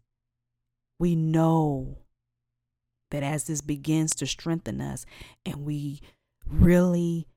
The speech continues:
talk to God and we strengthen our, um, our time with God to find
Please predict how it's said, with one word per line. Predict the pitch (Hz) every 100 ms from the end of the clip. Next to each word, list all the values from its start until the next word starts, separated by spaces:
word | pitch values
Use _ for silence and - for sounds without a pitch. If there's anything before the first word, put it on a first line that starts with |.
| -
talk | - 180 180 -
to | 156
God | 147 139 139
and | 131
we | 135
strengthen | - 175 165 160
our, | 139 139 - _ - -
um, | 147 131 120
our | - 139
time | - 202 196 175
with | 151 -
God | 120 117 104 - - -
to | -
find | 147 - 170 165 156